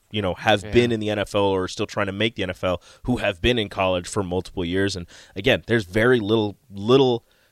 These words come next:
Speaker 1: uh, a very little small group of guys who, coming out of high school, look or are ready mentally to just take on that challenge of, of, of guys who have been in collegiate programs or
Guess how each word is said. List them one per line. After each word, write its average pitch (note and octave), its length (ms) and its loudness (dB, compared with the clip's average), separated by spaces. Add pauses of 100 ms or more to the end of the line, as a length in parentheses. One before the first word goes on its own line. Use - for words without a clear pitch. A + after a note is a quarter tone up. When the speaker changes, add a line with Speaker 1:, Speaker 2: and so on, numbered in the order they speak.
(160)
Speaker 1:
uh, G2+ 280 6
a G#2 60 4
very A#2 220 4
little A#2+ 320 2
small A#2+ 560 4
group A#2 200 2
of F#2 120 -2
guys G2+ 480 4
who, G2 480 0
coming B2 260 0
out A#2 80 2
of G2+ 80 -2
high B2+ 160 4
school, G2 500 0 (120)
look A2 500 0
or G#2+ 240 4
are G#2+ 220 6
ready G#2 340 4
mentally G2 600 -2 (320)
to A2+ 160 -4
just G2+ 240 -4
take G#2 280 2
on G2+ 220 -2
that F#2 240 -2
challenge F#2 420 0
of, F#2+ 140 -2
of, F#2 280 -2
of F2+ 200 -4
guys G#2 300 2
who G#2 120 -2
have F#2 140 -4
been G2+ 260 2
in A2+ 220 -2
collegiate G#2+ 480 0
programs F#2 400 2
or F2+ 100 -4